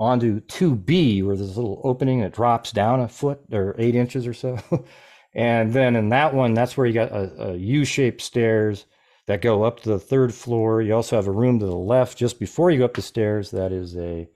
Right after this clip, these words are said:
that's a room that nobody is using currently. And then to the right is the kitchen. So then you go up the stairs, and when you get to the top of the stairs, if you take a left,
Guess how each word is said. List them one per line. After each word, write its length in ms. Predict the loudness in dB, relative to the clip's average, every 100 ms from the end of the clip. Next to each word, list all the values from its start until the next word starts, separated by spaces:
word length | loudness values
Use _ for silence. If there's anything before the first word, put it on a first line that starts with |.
| _ _ _ _ _ _
that's 180 | -12 -4
a 80 | 0
room 220 | 2 4
that 220 | 2 0
nobody 520 | 0 2 4 2 0 -2
is 220 | -4 0
using 400 | 2 2 2 -2
currently. 600 | -4 -4 -4 -6 -8 -10 _ _ _ _
And 140 | 0
then 100 | 0
to 60 | 0
the 120 | -2
right 480 | 0 2 2 2 -2
is 420 | -2 0 0 -4 -8
the 400 | -6 -4 -6 -10
kitchen. 500 | -2 -2 -2 -8 -8
So 140 | -10 -2
then 140 | 0
you 100 | 0
go 160 | 0 0
up 260 | 0 -2
the 80 | -4
stairs, 560 | -6 -2 2 2 2 0
and 80 | -2
when 100 | -4
you 80 |
get 60 | -4
to 60 | -6
the 40 |
top 280 | -2 -2 0
of 40 |
the 60 | -4
stairs, 320 | 0 0 0
if 60 | -6
you 60 |
take 200 | -4 -2
a 40 | -2
left, 540 | 0 2 2 0 _